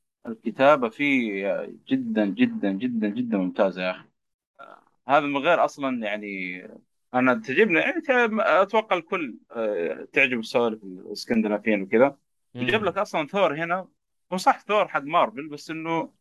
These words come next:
Speaker 1: جاء
Speaker 2: را-، رابطينه بال-، آه، النورس ميثولوجي
Speaker 1: ترى
Speaker 2: يعني،
Speaker 1: في،
Speaker 2: ها؟
Speaker 1: أيوة، ت-، شوف، شوف سواليف كثير في ال-،
Speaker 2: ب-،
Speaker 1: النورس
Speaker 2: بشكل
Speaker 1: يعني.
Speaker 2: أكبر أتك-، أتكلم، لأنه هو أصلًا، أيوة، ثور.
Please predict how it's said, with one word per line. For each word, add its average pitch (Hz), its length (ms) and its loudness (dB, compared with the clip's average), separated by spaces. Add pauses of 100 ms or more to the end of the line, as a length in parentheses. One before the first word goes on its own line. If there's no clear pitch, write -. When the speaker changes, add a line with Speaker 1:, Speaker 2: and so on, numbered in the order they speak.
(500)
Speaker 1:
جاء 170 420 6
Speaker 2:
را-، 147 40 8
رابطينه 196 520 8
بال-، 147 420 4
آه، 135 400 4
النورس 147 580 0
ميثولوجي 127 400 -2
Speaker 1:
ترى 415 100 6
Speaker 2:
يعني، 392 140 4
Speaker 1:
في، 320 180 6
Speaker 2:
ها؟ - 20 2
Speaker 1:
أيوة، 269 320 4
ت-، 165 380 -10
شوف، - 260 2
شوف 202 260 2
سواليف 175 360 4
كثير 147 360 2
في 113 100 -6
ال-، 98 220 -8
Speaker 2:
ب-، 123 300 -12
Speaker 1:
النورس 123 240 6
Speaker 2:
بشكل 185 180 4
Speaker 1:
يعني. 196 140 8
Speaker 2:
أكبر 139 480 2
أتك-، - 120 -14
أتكلم، 120 760 -4
لأنه 123 180 -6
هو 180 220 4
أصلًا، 226 360 0
أيوة، 175 220 0
ثور. - 340 -2